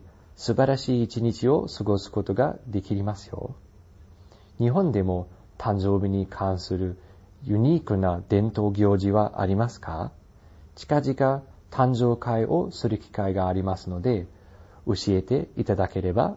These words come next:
嬉しいです。四十八ページ、写真。目隠しをして、四つん這いになり、しゃもじを振り上げて、鍋の底を叩こうとしている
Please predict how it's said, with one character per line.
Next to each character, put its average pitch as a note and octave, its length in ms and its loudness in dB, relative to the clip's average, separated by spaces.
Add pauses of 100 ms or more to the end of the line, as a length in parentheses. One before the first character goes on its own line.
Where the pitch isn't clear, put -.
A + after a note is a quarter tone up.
(120)
嬉 F2 260 -4
し B2 140 0
い G#2+ 40 -2
で F2+ 140 -8
す。 - 300 -20 (1500)
四 D3+ 260 6
十 F#2+ 200 0
八 G2 320 -2
ペ F#2+ 200 0
ー - 20 2
ジ、 A2+ 280 -4 (440)
写 - 260 -6
真。 - 300 -4 (1000)
目 G#2+ 160 2
隠 C#3 300 0
し C3 380 -2
を E3+ 160 0 (200)
し - 140 -18
て、 B2 240 0 (560)
四 F#2+ 140 -2
つ - 180 -2
ん A2 140 2
這 G#2+ 200 2
い - 20 0
に G#2 140 0
な G2 160 0
り、 C3 220 -2 (380)
し - 140 -8
ゃ D#3 80 0
も A#2+ 140 0
じ F2 140 -2
を B2 240 -4 (420)
振 G#2 200 0
り F#2 100 2
上 E2 100 0
げ D#2+ 140 -4
て、 C#3+ 260 -2 (300)
鍋 F2 340 -2
の E2+ 180 -4
底 E2+ 360 -4
を C3 280 -2 (120)
叩 - 280 -8
こ F2 180 -2
う D#2+ 40 -4
と D3 280 -4
し - 120 -16
て - 80 -2
い A#2+ 80 2
る D#3+ 220 -2